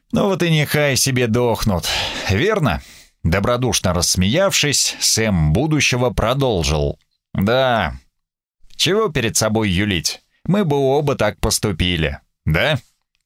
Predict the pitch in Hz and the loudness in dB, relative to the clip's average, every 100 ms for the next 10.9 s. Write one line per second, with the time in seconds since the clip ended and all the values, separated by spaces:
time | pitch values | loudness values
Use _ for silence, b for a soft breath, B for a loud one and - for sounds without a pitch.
0 | _ _ - 196 202 - 185 185 - 143 | _ _ 0 2 0 0 0 0 -2 -2
1 | 143 123 - 87 80 180 185 151 B B | 0 0 0 -2 0 0 2 0 B B
2 | B 131 147 127 127 147 127 117 80 78 | B 0 0 0 0 0 0 0 0 0
3 | 69 - B B B B B - 95 117 | -2 -6 B B B B B 0 0 0
4 | 165 160 180 180 185 190 180 185 190 127 | 0 0 0 0 0 0 0 0 0 0
5 | 135 160 127 101 113 143 117 - _ 101 | 0 0 0 0 0 0 -2 -6 _ -4
6 | 101 101 92 98 107 104 87 87 76 67 | -2 0 0 0 0 0 0 0 -2 -4
7 | - _ _ _ _ _ _ _ - 78 | -14 _ _ _ _ _ _ _ -2 0
8 | 85 104 95 - 85 85 82 76 - 64 | 2 2 -2 -2 -2 0 0 0 -2 -4
9 | - - _ - - 117 143 185 156 92 | -8 -14 _ -8 -2 -2 0 0 0 0
10 | - 82 92 98 107 - 78 - | 0 0 0 0 0 0 -2 -4